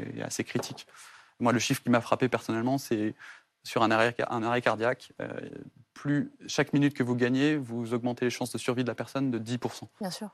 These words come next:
Speaker 1: C'est, c'est, c'est très parlant, et c'est pour ça qu'on a très vite bien, bien discuté avec la P H P et qu'on veut aussi montrer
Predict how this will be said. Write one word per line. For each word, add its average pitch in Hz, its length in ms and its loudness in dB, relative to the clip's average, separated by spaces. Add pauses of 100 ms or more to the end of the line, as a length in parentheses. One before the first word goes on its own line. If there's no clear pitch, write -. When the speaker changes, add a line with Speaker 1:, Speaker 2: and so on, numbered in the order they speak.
(140)
Speaker 1:
C'est, - 220 -4
c'est, 107 420 0
c'est - 160 -6
très 123 220 0
parlant, 131 400 4
et 151 40 -4
c'est 110 120 -6
pour - 160 -8
ça 135 160 4
qu'on 107 500 -4
a 110 120 -2
très - 180 -8
vite 120 160 -6 (420)
bien, 120 420 0
bien 113 460 -2
discuté 120 480 -2
avec 113 220 0
la 110 80 -4
P 117 100 -2
H 107 160 -6
P 160 140 -10 (520)
et - 60 -6
qu'on 117 140 2
veut 127 180 6
aussi 123 340 4
montrer 135 480 4